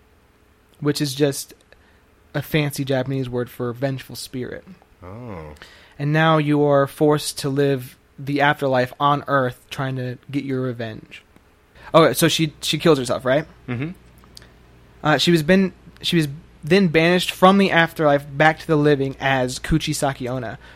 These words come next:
Speaker 1: which literally translates to, uh, the cleft mouth woman.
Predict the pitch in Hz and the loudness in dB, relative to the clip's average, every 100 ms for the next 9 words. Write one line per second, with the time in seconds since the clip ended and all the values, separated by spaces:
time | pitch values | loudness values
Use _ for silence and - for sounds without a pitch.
0 | - 151 - - - 151 185 196 190 - | -2 0 0 -8 -4 2 6 6 6 2
1 | 151 143 135 135 - - 131 135 - - | -4 0 -2 -2 -4 -4 -4 -6 -12 -20
2 | - - - - 135 127 143 - 151 - | -20 -20 -20 -6 -4 -2 -4 0 0 0
3 | 143 139 139 127 131 92 - | 0 0 0 -4 -6 -8 -12